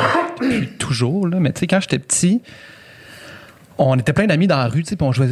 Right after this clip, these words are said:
tout le temps dans la rue en revenant de l'école, là, vers quatre heures, tu sais, vers trois, quatre heures, on jouait, on jouait dans la rue, puis il y avait tout le temps Patrick qui passait, tu sais. Patrick, c'était un, un gars, il était, tu sais, il devait être, euh,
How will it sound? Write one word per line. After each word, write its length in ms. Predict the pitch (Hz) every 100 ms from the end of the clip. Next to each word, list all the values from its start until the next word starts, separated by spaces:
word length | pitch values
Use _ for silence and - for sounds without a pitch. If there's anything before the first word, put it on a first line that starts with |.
| 127
tout 80 | -
le 60 | 143
temps 100 | 165
dans 80 | 143
la 120 | 113
rue 120 | 135
en 60 | 123
revenant 220 | 117 120
de 80 | 123
l'école, 340 | 107 117 117
là, 100 | 123
vers 140 | 113 110
quatre 280 | 113 -
heures, 200 | 117 120
tu 60 | 127
sais, 60 | -
vers 120 | 113
trois, 140 | -
quatre 240 | 127 - 127
heures, 260 | 120 139 131
on 80 | 113
jouait, 300 | 117 117 113
on 160 | - -
jouait 120 | 127
dans 80 | 127
la 60 |
rue, 160 | 110 160
puis 140 | -
il 60 | 147
y 80 | 147
avait 360 | 127 135 175 240 - - - - - - - _ _ -
tout 80 | -
le 60 |
temps 60 | 226
Patrick 460 | - 185 - 175 -
qui 80 |
passait, 420 | - 117 110 139 131
tu 100 | -
sais. 60 | -
Patrick, 380 | 135 127 190 -
c'était 400 | - 143 160 - _ _ _ _ _ _ _ - -
un, 80 | 127 117 120
un 140 | 120
gars, 200 | 117 135
il 40 | 151
était, 180 | 139 117
tu 80 | 147
sais, 80 |
il 140 | 139 117
devait 180 | 117 160
être, 140 | 151
euh, 120 | 113